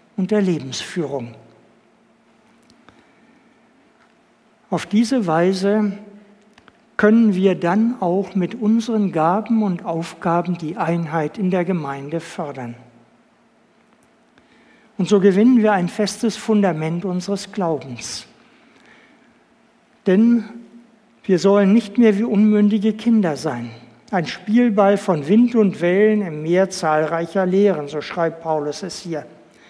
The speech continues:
sondern wir sollen die Urteilsreife und Festigkeit erwachsener Menschen gewinnen. Sonst werden wir leicht durch falsche und betrügerische Lehren in die Irre geführt und getäuscht.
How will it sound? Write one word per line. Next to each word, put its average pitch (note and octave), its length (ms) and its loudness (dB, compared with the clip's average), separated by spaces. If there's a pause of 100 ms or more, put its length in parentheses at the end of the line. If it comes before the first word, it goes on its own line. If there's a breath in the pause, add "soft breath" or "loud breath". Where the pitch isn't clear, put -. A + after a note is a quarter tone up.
(340 loud breath)
sondern G#3 380 4
wir G#3 80 4
sollen G#3 260 4
die A#3 100 4
Urteilsreife A3+ 1080 0
und E3+ 200 -6
Festigkeit F3 1000 -4 (320 loud breath)
erwachsener G3 600 -4
Menschen D3+ 500 -6
gewinnen. C#3+ 400 -6 (880 soft breath)
Sonst A3+ 360 2
werden G#3 300 4
wir G#3+ 100 2
leicht F#3+ 400 2
durch A3 180 0
falsche G3+ 400 0
und G3+ 160 0
betrügerische G3 800 -2
Lehren F3+ 540 0
in E3+ 100 -6
die D#3+ 180 -8
Irre F#3 240 -2
geführt D#3+ 600 -4 (480 loud breath)
und F#3 160 -4
getäuscht. E3 640 -8